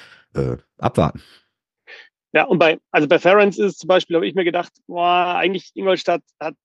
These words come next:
Speaker 2: eher Probleme mit dem Tore schießen, also vielleicht dann irgendwie so ein Typ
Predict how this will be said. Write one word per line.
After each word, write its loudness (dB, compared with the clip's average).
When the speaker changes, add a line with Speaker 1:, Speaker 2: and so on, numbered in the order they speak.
Speaker 2:
eher -2
Probleme 0
mit -2
dem -4
Tore 2
schießen, -4
also -2
vielleicht -2
dann -2
irgendwie 0
so 4
ein 2
Typ -2